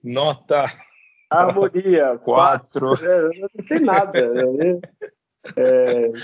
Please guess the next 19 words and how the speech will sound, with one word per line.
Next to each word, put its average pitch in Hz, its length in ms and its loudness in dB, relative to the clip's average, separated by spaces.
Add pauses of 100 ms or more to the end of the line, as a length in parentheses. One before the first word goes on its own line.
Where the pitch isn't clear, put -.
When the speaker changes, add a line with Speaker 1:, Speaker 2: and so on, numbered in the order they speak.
(300)
Speaker 2:
só 170 400 -2
Speaker 1:
Ah, 123 560 -2
mas 127 380 -4
não 139 100 -2
é 135 200 2
isso, 117 200 -6
chega, 110 460 -2
né? 110 160 -8
Chega 135 460 0
de 127 80 0
Speaker 2:
É, 127 60 2
Speaker 1:
programa. 127 680 0
Speaker 2:
só 143 60 -4
Speaker 1:
É, 117 280 2
agradecer 120 640 0
a 139 60 2
todo 135 280 -2
mundo 120 260 -2
que, - 360 -6